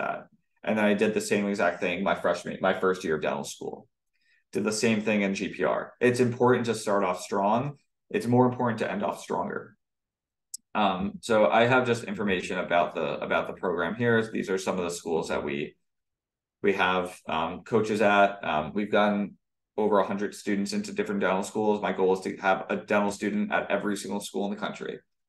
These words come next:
so that all, our students can reach out to them and have kind of, like, an inside scoop into the programs. We have, um, our website with just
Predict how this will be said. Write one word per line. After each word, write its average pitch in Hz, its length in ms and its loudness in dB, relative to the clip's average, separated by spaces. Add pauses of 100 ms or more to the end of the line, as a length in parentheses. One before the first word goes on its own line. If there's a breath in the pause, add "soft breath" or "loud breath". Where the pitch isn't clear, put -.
(180)
so 104 120 -2
that 98 360 2 (260)
all, 98 400 0
our 101 140 4
students 95 360 -4
can 98 140 -8
reach 92 180 -4
out 73 200 2
to - 80 -12
them 76 180 -2
and 73 100 -6
have 76 380 -6
kind 76 260 -4
of, 78 160 -6
like, 80 160 -4
an - 80 -6
inside - 400 -4
scoop - 320 -8
into - 160 -8
the 67 80 -8
programs. - 680 -10 (680)
We 104 140 2
have, 101 480 4
um, 76 480 -4 (680)
our - 100 -2
website 120 800 4
with 101 360 -4
just - 540 -6